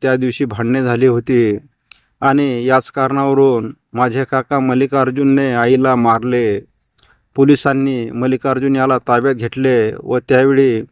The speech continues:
तो "मी नव्हेच" असे पोलिसांना दाखवत होता, परंतु त्याला पोलिसी प्रसाद भेटल्याने त्याने आपण केलेल्या गुन्ह्याची कबुली पोलिसांच्या समोर दिली.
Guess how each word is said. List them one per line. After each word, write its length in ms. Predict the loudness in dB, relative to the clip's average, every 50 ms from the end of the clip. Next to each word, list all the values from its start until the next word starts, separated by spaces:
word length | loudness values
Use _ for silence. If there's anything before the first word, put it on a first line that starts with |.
| _ _ _ _ -20 -20 _ _ _ _ _ 2
तो 420 | 4 4 4 4 2 0 -2 -4 -4
"मी 180 | -2 0 0 2
नव्हेच" 580 | 2 0 0 2 2 2 2 2 0 -4 -6 -10 _ -20 -20 _ -10
असे 280 | -8 -8 -4 -2 -2 -2
पोलिसांना 640 | -2 -2 -4 -4 -4 -2 -2 -2 0 0 0 0
दाखवत 360 | 0 0 0 0 -2 -4 -10 -8 -6
होता, 520 | -8 -6 -4 -2 0 0 2 0 -2 -4 -8 -16 _ _ _ _ _ _ _ _ _ _ _ _ _ _
परंतु 720 | 0 2 2 2 2 0 0 0 0 2 2 0 -2 -4 -8 -14 _ _ _ -2
त्याला 240 | 0 0 0 0
पोलिसी 480 | -2 -2 -2 0 0 0 0 0 -2 -2
प्रसाद 420 | -2 0 -2 -2 0 0 0 0
भेटल्याने 720 | -2 -4 -6 -4 -2 0 0 0 0 -2 -4 -4 -6 -8 -10
त्याने 380 | -10 _ -4 -2 0 0 0
आपण 400 | 0 0 -2 -2 0 -2 -2 0
केलेल्या 420 | 0 0 0 0 0 0 0 0 0
गुन्ह्याची 680 | 0 -2 0 0 0 0 -2 -2 -2 -2 0 0 0 0 0
कबुली 520 | -2 -2 0 0 2 2 2 2 2 0 -4 -8 _ _ _ _ _ _ _ _ _ _ _ _
पोलिसांच्या 640 | 2 4 4 4 2 2 0 -2 -2 -2 0 0 -2 -2
समोर 380 | -2 -4 -4 -2 0 0 0
दिली. 500 | 0 0 2 4 4 4 2 2 0 -2